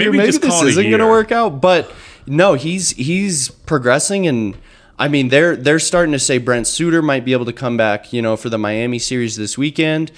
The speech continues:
Speaker 2: And then Tyler Kinley and Brendan Rodgers, I mean, it's obviously gonna depend how they're feeling, but I mean, within the next month, I don't see why it wouldn't be possible for each of them to both make, make their way back.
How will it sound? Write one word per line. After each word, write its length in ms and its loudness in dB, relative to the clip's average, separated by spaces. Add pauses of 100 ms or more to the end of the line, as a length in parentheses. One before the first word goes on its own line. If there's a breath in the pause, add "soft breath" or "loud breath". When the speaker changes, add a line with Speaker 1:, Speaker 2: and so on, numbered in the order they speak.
(280 loud breath)
Speaker 2:
And 140 0
then 120 2
Tyler 340 0
Kinley 320 -2
and 120 -2
Brendan 280 -2
Rodgers, 380 -2
I 40 -2
mean, 200 -2
it's 120 -4
obviously 340 0
gonna 220 -2
depend 380 -4
how 140 0
they're 120 -4
feeling, 480 -2
but 360 0 (400 soft breath)
I 60 -2
mean, 160 4
within 300 0
the 80 0
next 360 -4
month, 340 -2
I 100 0
don't 200 -2
see 180 -2
why 180 2
it 100 0
wouldn't 200 -6
be 100 -4
possible 440 -6
for 160 -6
each 240 -4
of 100 -8
them 180 -4
to 100 -14
both 260 -8
make, 280 -12
make 280 -6
their 120 -6
way 140 -6
back. 380 -8